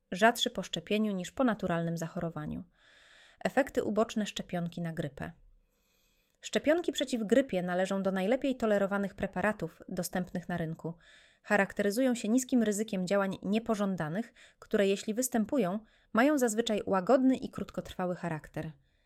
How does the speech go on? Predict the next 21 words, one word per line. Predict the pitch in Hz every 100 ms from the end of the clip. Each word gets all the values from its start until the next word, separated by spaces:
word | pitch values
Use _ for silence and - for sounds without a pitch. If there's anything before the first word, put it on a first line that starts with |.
| _ 185
Najczęściej | 180 175 269 - 277
obserwowane | - - 190 175 185 208 -
objawy | 170 180 185
to | 175 170 170 - _ _ -
zaczerwienienie, | 196 202 202 185 175 165 160 175 294 - _ _ -
obrzęk | 175 156 160 226 262
i | 175
bolesność | 180 220 262 202 175 - 180
w | 185
miejscu | 214 269 254
podania | 196 180 180 175
szczepionki. | - 165 143 147 165 - 170 _ _ _ _ _ -
Niewielkie | 196 185 202 262 262
podwyższenie | 262 202 185 185 - 208 208
temperatury | 196 185 175 170 180 170
ciała. | 160 156 160 _ _ _ _ _ _ _ -
Ból | 170 220 294
głowy, | 190 170 165 160 240 - _ -
mięśni | 175 170 170 - 269 269
i |
stawów, | 262 - 156 165 208